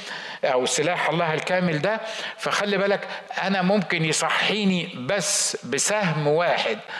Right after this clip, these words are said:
بفكرة واحدة في دماغي تيجي، ممكن ما تنيمنيش، مش، مش بس ليلة، ممكن ما تنيمنيش ليالي، وتبقى كذبة. وتبقى حاجة مش موجودة،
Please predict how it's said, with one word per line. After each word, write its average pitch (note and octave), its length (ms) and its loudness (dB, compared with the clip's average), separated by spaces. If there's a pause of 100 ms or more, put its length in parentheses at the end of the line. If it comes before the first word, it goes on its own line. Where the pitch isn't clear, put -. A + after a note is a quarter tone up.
(100)
بفكرة F3+ 680 0
واحدة B2+ 480 2 (300)
في - 220 -2
دماغي G3+ 720 0
تيجي، E3 600 0 (240)
ممكن F#3 400 2
ما D#3 140 2
تنيمنيش، D#3 880 0
مش، D3 200 0
مش C#3+ 280 -2
بس E3+ 280 0
ليلة، D#3+ 320 2
ممكن E3+ 220 0
ما D#3 120 2
تنيمنيش D3 600 0
ليالي، D#3 380 2 (1300)
وتبقى D3+ 420 2
كذبة. D#3+ 480 0 (560)
وتبقى F#3 380 0
حاجة G3 300 0
مش E3+ 240 0
موجودة، D3+ 600 4